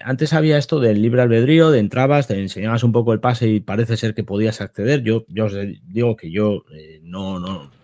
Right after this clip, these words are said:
no hago estas cosas, no soy de ese perfil, eh, y no me va, no me gusta, pero sé que se hacía. Y, y este año eso se está controlando mucho. De hecho, en la misma entrada de prensa, si tú intentabas acceder con un pase de prensa cuando no era la hora, te enganchaba el segurata, te dio el cuello y vimos a varios,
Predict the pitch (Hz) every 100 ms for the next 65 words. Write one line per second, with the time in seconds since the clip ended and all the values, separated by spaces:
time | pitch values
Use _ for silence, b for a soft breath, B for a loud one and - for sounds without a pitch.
0 | _ 107 120 120 117 110 107 - 170 180
1 | 175 127 110 113 107 104 101 - 170 151
2 | 113 104 98 101 101 117 196 - 98 98
3 | 156 - 208 - _ _ _ _ _ _
4 | 113 95 - 120 104 87 131 107 - _
5 | _ - 113 110 107 104 101 101 101 98
6 | 98 98 95 - - - 95 107 - 123
7 | 120 120 117 127 101 104 101 104 98 104
8 | 95 90 - - 82 117 113 b b b
9 | _ 82 82 82 92 - 98 95 95 92
10 | 95 90 110 104 98 92 98 101 - 120
11 | - 85 98 95 92 98 101 - 101 -
12 | 95 110 104 - 90 104 107 107 104 95
13 | 104 127 107 87 82 82 92 98 85 95
14 | 120 135 127 82 80 85 113 101 92 -
15 | 82 101 113 120 123 120 85 82 - 127
16 | 131 139 - 101 95 87 - 87 113 139
17 | 165 170 -